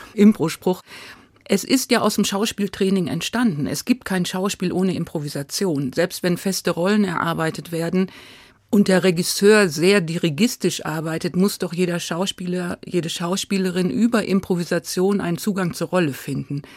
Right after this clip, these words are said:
Und die Grundlage der Improvisation nach dem Motto, wer hat's erfunden?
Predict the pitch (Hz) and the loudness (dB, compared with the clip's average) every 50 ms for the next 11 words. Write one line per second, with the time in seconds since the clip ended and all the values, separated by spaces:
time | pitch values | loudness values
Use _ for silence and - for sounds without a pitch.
0 | - - - - - - - - - 170 - 165 - - 185 220 262 302 277 254 | -20 -20 -20 -20 -20 -20 -12 -10 -8 -6 -6 -6 -2 2 6 8 8 8 8 6
1 | 208 190 190 180 185 165 - - 190 185 - 190 175 175 160 156 160 151 - - | 4 4 4 2 0 0 0 0 -2 -2 0 -2 -2 -2 -2 -2 -4 -4 -4 -2
2 | - 190 208 226 233 233 233 - - - - - - - - _ _ - 185 - | 2 2 4 6 6 6 4 4 0 -6 -20 -20 -20 -20 -20 _ _ -10 -8 -6
3 | - - 180 180 180 180 - 170 143 139 156 185 214 233 - - 269 262 - - | -2 0 2 2 2 2 0 0 0 2 2 2 0 0 -2 -2 -2 -2 -4 -6
4 | - - 311 - - - 269 254 214 160 - - 147 139 143 | -8 -6 -6 -6 -4 0 2 2 2 2 2 -2 -2 -2 -2